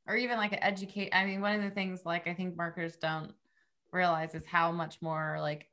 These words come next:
education or upfront kind of education you need for prospects. Like, they just,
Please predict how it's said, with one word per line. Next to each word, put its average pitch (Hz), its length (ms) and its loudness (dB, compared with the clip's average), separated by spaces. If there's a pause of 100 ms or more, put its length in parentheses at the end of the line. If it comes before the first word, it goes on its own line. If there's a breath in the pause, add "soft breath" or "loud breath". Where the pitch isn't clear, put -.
education 180 920 2
or 151 140 0
upfront 165 760 0
kind 160 220 -4
of 156 160 -4 (800)
education 180 580 0
you 170 140 0
need 214 480 0
for 170 160 -4
prospects. - 920 -2
Like, 156 240 -2
they 175 120 2
just, 170 280 -6